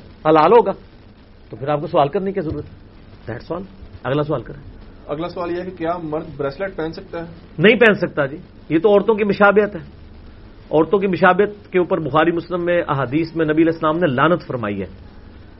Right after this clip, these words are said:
Speaker 1: تو یہ والے کام نہیں کر سکتا۔ عورت کی نشانی ہے، وہ زیورات میں یعنی لدی ہوئی ہوتی ہے، اس طرح کڑے پہننا ہی منع ہے۔ صرف ایک انگوٹھی ہے، وہ بھی ضرورت کے تحت ہے۔ یہ لوگ اکثر انگوٹھی، مجھے بھی ایک اگلے دن gift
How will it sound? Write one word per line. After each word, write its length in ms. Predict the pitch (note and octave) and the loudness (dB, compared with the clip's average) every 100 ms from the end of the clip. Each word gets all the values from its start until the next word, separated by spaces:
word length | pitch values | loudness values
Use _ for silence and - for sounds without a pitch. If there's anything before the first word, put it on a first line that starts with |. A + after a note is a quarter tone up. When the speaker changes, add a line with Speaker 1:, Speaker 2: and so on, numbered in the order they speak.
| - | -10
Speaker 1:
تو 360 | - C#3 C#3+ C#3+ | -4 0 2 2
یہ 100 | D#3+ | 4
والے 160 | E3+ F3 | 4 4
کام 220 | F3 E3 | 4 2
نہیں 100 | F3+ | 2
کر 100 | D3+ | -2
سکتا۔ 320 | B2 A2+ - | -4 -8 -16
عورت 360 | - - C#3+ D#3 | -6 0 0 0
کی 80 | F3 | -4
نشانی 380 | D3+ D#3+ F3+ F#3 | 0 2 2 2
ہے، 60 | |
وہ 100 | E3 | 0
زیورات 480 | C3 C3 B2+ C#3 C#3+ | 0 0 2 0 0
میں 260 | C#3+ C#3 C3 - - - - - | -2 -2 -4 -12 -20 -20 -20 -12
یعنی 140 | C3 C3+ | -6 -2
لدی 240 | C3 D#3 | 0 4
ہوئی 160 | D#3+ D3+ | 6 4
ہوتی 260 | C#3 C3 | 2 -2
ہے، 120 | C#3 C#3 - | -6 -8 -14
اس 140 | - | -8
طرح 140 | C3+ | -6
کڑے 260 | C#3 E3 D#3+ | 0 4 4
پہننا 380 | D#3+ D#3 D3+ D3 | 4 0 0 -2
ہی 100 | C#3+ | -2
منع 160 | C3+ | -4
ہے۔ 60 | C#3 | -4
صرف 200 | F#3 F3 | -4 -2
ایک 180 | F3 F3 | 0 -2
انگوٹھی 400 | F3 D3 D3+ F#3+ | 0 0 0 2
ہے، 80 | F3 E3+ | 4 4
وہ 100 | E3+ | 2
بھی 120 | F3+ | 0
ضرورت 320 | C#3 D#3 E3+ | 0 2 2
کے 100 | F3 | 0
تحت 280 | E3+ D3 D#3 | 2 2 2
ہے۔ 40 | F#3+ - - - - | -2 -6 -20 -20 -4
یہ 120 | C#3+ | 4
لوگ 180 | E3 F3+ | 6 6
اکثر 240 | D#3+ - F3 | 6 4 2
انگوٹھی، 320 | D#3 D3+ E3 | 2 2 2
مجھے 220 | D#3 E3 | 2 6
بھی 120 | D#3+ | 8
ایک 120 | D#3+ | 8
اگلے 180 | D#3 D3+ | 6 2
دن 120 | D#3 | 2
gift 220 | C#3+ D#3 | 2 0